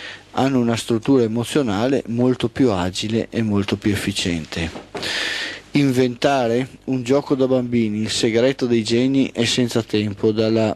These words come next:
Repubblica del tre ottobre duemilacinque. E dalla, vediamo un attimo, dalla Repubblica del trenta settembre duemilacinque:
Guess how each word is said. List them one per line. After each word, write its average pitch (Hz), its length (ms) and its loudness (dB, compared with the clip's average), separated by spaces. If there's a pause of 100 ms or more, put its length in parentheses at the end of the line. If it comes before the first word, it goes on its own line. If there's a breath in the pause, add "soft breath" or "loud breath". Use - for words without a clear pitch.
Repubblica 123 840 2
del 104 280 -2
tre 123 160 2
ottobre 120 480 0
duemilacinque. 104 920 -2 (880 loud breath)
E 127 300 2
dalla, 131 580 2 (240)
vediamo 123 300 -2
un 123 100 0
attimo, 117 500 0
dalla 123 400 2
Repubblica 139 720 2
del 120 240 2
trenta 139 340 0
settembre 131 580 2
duemilacinque: 139 960 2